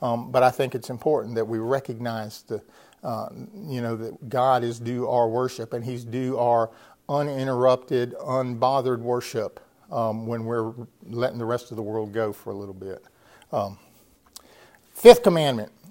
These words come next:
honor your father and your mother, that your days may be long in the land that the Lord your God is giving you. Um, God established family units. He, Adam and Eve,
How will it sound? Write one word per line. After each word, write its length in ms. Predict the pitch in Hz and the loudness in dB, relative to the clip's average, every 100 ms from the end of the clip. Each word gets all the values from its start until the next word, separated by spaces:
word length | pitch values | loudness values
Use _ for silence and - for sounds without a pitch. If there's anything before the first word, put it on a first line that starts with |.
| - | 4
honor 220 | 151 175 | 6 6
your 120 | 170 | 6
father 320 | 160 165 165 | 10 12 12
and 80 | 147 | 6
your 80 | 143 | 4
mother, 300 | 147 156 165 | 6 8 6
that 180 | 151 143 | 2 -2
your 80 | 127 | 2
days 240 | 139 139 | 4 4
may 140 | 147 | 0
be 100 | 131 | 0
long 260 | 123 131 135 | 2 2 2
in 60 | 131 | -2
the 80 | |
land 380 | 123 127 135 135 | 0 2 0 -2
that 80 | 127 | -2
the 80 | 127 | -2
Lord 340 | 123 135 127 | 0 2 0
your 100 | 123 | -4
God 400 | 117 120 117 113 | 0 2 4 2
is 160 | 113 110 | 0 -4
giving 360 | 151 151 117 | -4 -2 -4
you. 180 | 104 92 - - _ _ _ _ _ _ _ - | -6 -10 -16 -20 _ _ _ _ _ _ _ -6
Um, 280 | 131 127 113 | 2 2 2
God 220 | 117 139 | 2 2
established 680 | 135 - 139 143 139 - - - | 2 -2 -4 -2 -4 -8 -12 -20
family 420 | - 123 139 147 | -8 -6 -4 -6
units. 400 | 131 135 160 175 | -6 -6 -8 -10
He, 380 | - 120 120 120 | -10 -8 -6 -6
Adam 300 | 120 131 131 | 0 0 0
and 100 | 127 | -4
Eve, 380 | 135 160 160 | -6 -6 -8